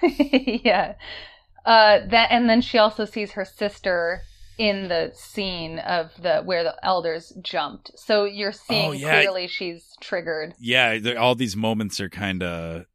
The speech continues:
Speaker 2: smashing together, and the trauma,
Speaker 1: Yeah.
Speaker 2: the trauma
Speaker 1: Like they do in dreams. There's a pube for sure.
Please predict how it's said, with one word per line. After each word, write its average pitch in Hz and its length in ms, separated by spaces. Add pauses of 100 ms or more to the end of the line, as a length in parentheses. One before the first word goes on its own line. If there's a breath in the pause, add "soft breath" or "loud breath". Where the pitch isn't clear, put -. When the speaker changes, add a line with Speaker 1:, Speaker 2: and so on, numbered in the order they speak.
(120)
Speaker 2:
smashing 101 680
together, 85 600
and 80 160
the 80 60
trauma, 101 280
Speaker 1:
Yeah. 170 240
Speaker 2:
the 101 120
trauma 220 320
Speaker 1:
Like - 100
they 285 160
do 185 240
in 175 140
dreams. 165 600 (120)
There's 190 200
a 190 60
pube 262 720 (300)
for 247 180
sure. 214 560